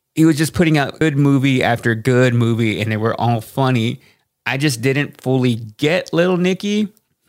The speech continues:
I remember wanting to like it, but I just overall didn't like the character and probably haven't watched that movie since two thousand again. So never really got into that one.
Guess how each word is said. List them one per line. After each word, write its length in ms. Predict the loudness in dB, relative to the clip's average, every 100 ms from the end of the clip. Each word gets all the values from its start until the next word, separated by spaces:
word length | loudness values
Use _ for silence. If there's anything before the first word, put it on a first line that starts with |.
| -4
I 80 |
remember 380 | 0 2 2 2
wanting 460 | 2 2 2 2 2
to 120 | 0
like 340 | 0 -2 -2
it, 160 | -2 -2
but 140 | -2
I 100 | -2
just 160 | -4 -4
overall 480 | 0 0 2 2 0
didn't 420 | -2 -2 0 0
like 200 | 0 -2
the 80 | -6
character 800 | -6 -2 -2 -2 -2 0 0 -4 -14 -20 _ _ _
and 400 | -4 -2 -2 -4
probably 500 | -4 -4 -2 0 0
haven't 400 | 0 -4 -4 0
watched 360 | 0 0 -2
that 180 | -4 0
movie 400 | 2 2 2 0
since 500 | 0 -2 -2 -4 -12 _
two 180 | -2 0
thousand 480 | 0 -2 -2 -4 -6
again. 400 | -6 -6 -8 -10
So 560 | -6 0 2 2 0 -2 -20 -20 _ -2
never 300 | 0 2 2
really 240 | 2 2
got 240 | 0 0
into 240 | 0 2 2
that 220 | 2 0
one. 280 | -4 -6